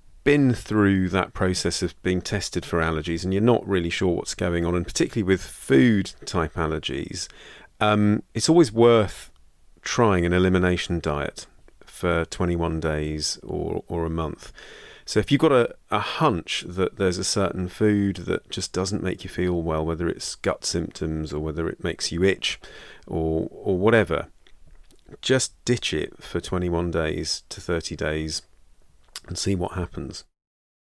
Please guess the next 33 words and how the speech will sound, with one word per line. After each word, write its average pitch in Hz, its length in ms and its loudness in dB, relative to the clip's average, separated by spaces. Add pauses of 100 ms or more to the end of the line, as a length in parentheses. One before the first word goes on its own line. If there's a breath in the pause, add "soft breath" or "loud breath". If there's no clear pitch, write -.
(200)
Very 120 180 4
common 135 600 4 (320)
allergen 104 440 2
that - 80 -2
I 98 60 -2
want 92 180 -4
to - 40 -10
talk - 220 -4
about, 90 280 -2 (240)
um, 90 280 -4
briefly, 90 840 -2 (160)
which 92 220 -8
is 87 80 -6
very 90 180 2
specific, - 640 -4
is 90 160 -4
something 92 300 -4
called 90 260 -8
M 95 300 0
I, 92 340 0
methyl 90 680 -2
isothiolisazonone, 87 1300 -2
and 85 200 -4
that - 180 -4
is, 90 420 -2
um, 87 360 -2 (920 loud breath)
really 117 420 6
an 107 60 4
additive 104 480 2
that's 92 220 -2
a 107 40 -6
preservative 98 840 2
that 87 200 -2